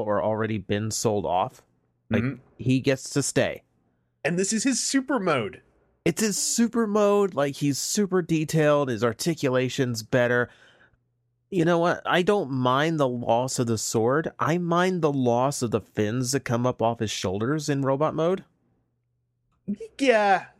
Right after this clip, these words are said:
Speaker 2: I, I,
Speaker 1: Like
Speaker 2: I wonder if there's a way to fold them up a little bit.
Speaker 1: I don't know about that. 'Cause the thing that made that is, like, that the highest of the, the highest of those spines was at the high point. It looked like the banners a samurai wore.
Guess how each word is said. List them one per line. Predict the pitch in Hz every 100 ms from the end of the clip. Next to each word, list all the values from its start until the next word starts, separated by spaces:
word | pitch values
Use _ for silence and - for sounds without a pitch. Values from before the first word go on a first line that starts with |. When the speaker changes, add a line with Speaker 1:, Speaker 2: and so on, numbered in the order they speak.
| -
Speaker 2:
I, | -
I, | 202 233
Speaker 1:
Like | 170 -
Speaker 2:
I | 294
wonder | 214 254 233 202
if | -
there's | 165 151
a |
way | 139 139
to | 131
fold | 127 135 139
them | 127 120
up | 120
a | 147
little | 151
bit. | 143 156 165 - _ _ _ - - - -
Speaker 1:
I | - 196
don't | 233 220 180 _ _ _ _ _
know | - 175 190 190
about | 190 180 175 147
that. | 175 170 156 151 - - - _ _ _ _ - -
'Cause | 196
the | 175
thing | 180 226 226
that | 196 139
made | 165 175 143
that | 139 117 113 - _ _
is, | 131 139 139 117
like, | 123 117
that | 131 -
the | 120
highest | - 139 143 151 147 - -
of | 135
the, | 117 - - - -
the | 98 117
highest | 123 143 160 -
of | 139
those | 139
spines | - - 120 117 131 143 160 151 -
was | 117 113
at | 113
the | 117
high | 107 104
point. | 123 - 135 147
It | 139
looked | 139 135 170 -
like | 160 160 -
the |
banners | 127 110 107 117 127 123
a |
samurai | 101 92 92 113 135 143
wore. | 151 180 220